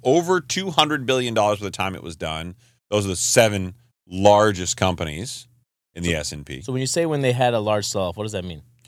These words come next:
Speaker 1: That means that people were literally selling the prices down. That, that, that two hundred billion dollars of their value was lost in the sell-off. There, there's that many people selling down their price, and that's the beginning of the day value versus the end of the,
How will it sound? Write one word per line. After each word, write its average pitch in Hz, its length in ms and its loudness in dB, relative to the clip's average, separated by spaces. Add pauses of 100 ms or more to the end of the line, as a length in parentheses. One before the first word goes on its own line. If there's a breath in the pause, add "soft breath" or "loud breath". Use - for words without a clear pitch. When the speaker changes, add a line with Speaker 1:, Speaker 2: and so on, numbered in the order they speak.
(380 soft breath)
Speaker 1:
That 143 120 0
means 143 280 0
that 117 100 -2
people 123 200 -6
were 127 100 0
literally 113 320 -4
selling 113 220 2
the 107 60 -4
prices 104 320 2
down. 104 240 -2
That, 82 180 -8
that, 80 200 -2
that 92 200 -4
two - 120 -6
hundred 113 220 -2
billion 101 220 0
dollars 92 300 0
of 85 220 -4
their 87 140 -4
value 85 280 -2
was 78 120 -12
lost 82 360 -4
in 80 100 -14
the 78 60 -14
sell-off. 65 520 -12
There, 82 100 -10
there's 82 240 -8
that 92 160 -2
many 95 160 -6
people 82 220 -8
selling 87 360 -6
down 80 220 -8
their 73 100 -12
price, 73 360 -8
and 82 60 -14
that's 80 100 -14
the - 120 -14 (180)
beginning 101 280 -2
of - 20 -4
the 101 60 -6
day 92 160 -2
value 87 300 -4
versus 78 180 -14
the - 80 -18
end 85 120 -8
of 80 60 -10
the, 73 100 -14